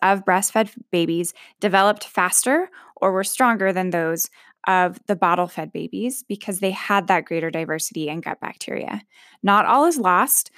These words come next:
We can definitely boost that gut bacteria diversity, so don't feel bad if you had to bottle feed your babies. That's not what this is saying. Um, but, um, with that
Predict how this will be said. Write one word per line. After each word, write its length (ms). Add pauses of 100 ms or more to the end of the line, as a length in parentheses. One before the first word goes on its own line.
(160)
We 140
can 160
definitely 440
boost 600
that 240
gut 180
bacteria 560
diversity, 640
so 180
don't 300
feel 140
bad 500
if 180
you 100
had 180
to 120 (220)
bottle 220
feed 240
your 60
babies. 380
That's 240
not 160
what 120
this 180
is 140
saying. 400 (480)
Um, 480
but, 560 (360)
um, 280 (100)
with 380
that 280